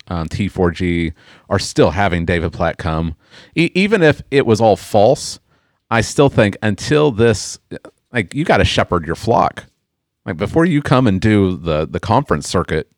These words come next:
you gotta get your own house in order. So I, I think that even if all the allegations against Platt and, and the leadership at McLean Bible Church is false, I think that until <clears throat> this stuff is resolved, I don't think that he should be speaking at, at Together for the Gospel.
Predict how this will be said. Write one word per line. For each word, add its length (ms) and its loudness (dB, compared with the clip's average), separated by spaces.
you 100 -10
gotta 320 2
get 260 -6
your 160 0
own 140 0
house 320 -2
in 100 -2
order. 360 -6
So 440 2
I, 180 0
I 140 0
think 320 -2
that 240 0
even 300 -2
if 280 0
all 260 4
the 200 -4
allegations 640 -2
against 420 -4
Platt 420 -2
and, 420 -6
and 300 -4
the 80 -4
leadership 540 -4
at 80 -8
McLean 340 -8
Bible 240 -2
Church 400 -8
is 180 -8
false, 460 0
I 100 0
think 240 0
that 160 2
until 600 2
<clears throat> 60 -8
this 160 0
stuff 340 -2
is 140 -2
resolved, 640 -2
I 60 -2
don't 120 0
think 140 -2
that 140 -6
he 100 -10
should 200 -12
be 100 -10
speaking 400 -8
at, 160 -10
at 140 -8
Together 320 -8
for 120 -12
the 80 -10
Gospel. 520 -6